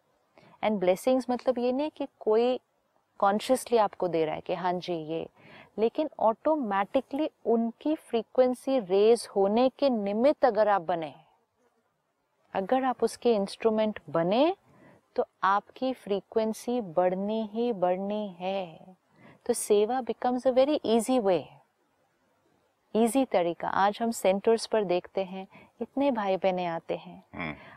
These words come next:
Speaker 1: हर एक सेवा करता है आके, ज्ञान लेते हैं, मेडिटेशन करते हैं,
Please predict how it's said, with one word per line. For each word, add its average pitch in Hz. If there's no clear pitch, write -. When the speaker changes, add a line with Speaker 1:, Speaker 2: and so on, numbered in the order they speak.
Speaker 1:
हर 226
एक 277
सेवा 226
करता 170
है 165
आके, -
ज्ञान 185
लेते 233
हैं, 247
मेडिटेशन 220
करते 226
हैं, 247